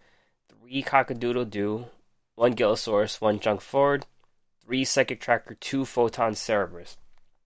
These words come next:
And in terms of the Synchro extra deck, which is what, you know, the deck ultimately tries to get,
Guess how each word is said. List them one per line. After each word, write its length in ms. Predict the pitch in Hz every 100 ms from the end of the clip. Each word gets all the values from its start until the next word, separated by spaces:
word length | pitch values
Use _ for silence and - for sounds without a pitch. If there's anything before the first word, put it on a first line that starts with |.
| _ _ _ _
And 140 | 113 107
in 80 | 104
terms 260 | 127 123
of 80 | 110
the 60 | 110
Synchro 600 | - 147 135 113 104 - - - - -
extra 240 | 127 - 123
deck, 200 | 123 123
which 160 | 110
is 140 | 107 120
what, 180 | 120 - - -
you 80 | -
know, 120 | 104
the 100 | 95
deck 300 | 92 104 98 -
ultimately 500 | 113 - 123 117 104
tries 280 | - 104 -
to 80 |
get, 380 | 101 110 110 -